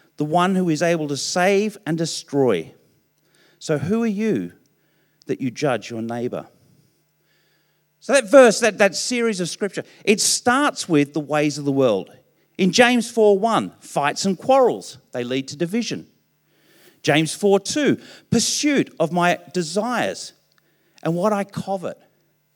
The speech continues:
A yearning for more, never enough. James four three to four, our own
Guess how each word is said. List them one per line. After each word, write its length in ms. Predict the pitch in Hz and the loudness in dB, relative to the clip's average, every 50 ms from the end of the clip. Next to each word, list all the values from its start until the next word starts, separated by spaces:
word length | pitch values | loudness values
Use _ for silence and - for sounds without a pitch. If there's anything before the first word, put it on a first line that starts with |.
| _ _ _ _ _ _ _ _ _ _ _ _ _ - - | _ _ _ _ _ _ _ _ _ _ _ _ _ -6 0
A 80 | - 190 | 2 2
yearning 540 | 196 170 190 214 226 233 247 240 240 226 - | 2 2 2 0 0 0 0 0 0 -2 -2
for 160 | - 208 196 | 0 0 0
more, 560 | 175 160 160 170 175 170 147 107 87 - - _ _ - | 2 2 2 2 4 4 4 4 2 -2 -8 _ _ -12
never 400 | 123 151 170 175 165 160 165 151 | -8 -6 -4 -4 -6 -6 -8 -8
enough. 500 | 135 127 120 95 - - - - _ _ _ _ _ _ _ _ _ _ _ _ _ _ _ _ _ _ _ _ _ _ _ _ _ _ _ _ _ _ _ | -8 -10 -10 -12 -16 -20 -20 -20 _ _ _ _ _ _ _ _ _ _ _ _ _ _ _ _ _ _ _ _ _ _ _ _ _ _ _ _ _ _ _
James 340 | - 185 185 202 196 - - | -2 0 0 0 0 -2 -4
four 440 | - - 240 262 247 208 127 87 - | -2 0 4 6 6 6 6 4 0
three 280 | - - - 208 214 | -6 -4 0 0 2
to 80 | 208 208 | 0 0
four, 440 | - - - 277 294 240 107 85 - _ _ _ _ _ _ _ _ _ _ _ - | -4 -4 -4 -2 -2 -2 -4 -6 -10 _ _ _ _ _ _ _ _ _ _ _ -8
our 200 | 214 220 220 226 | -4 -2 0 0
own 300 | 240 254 254 254 240 | 0 0 0 -2 -4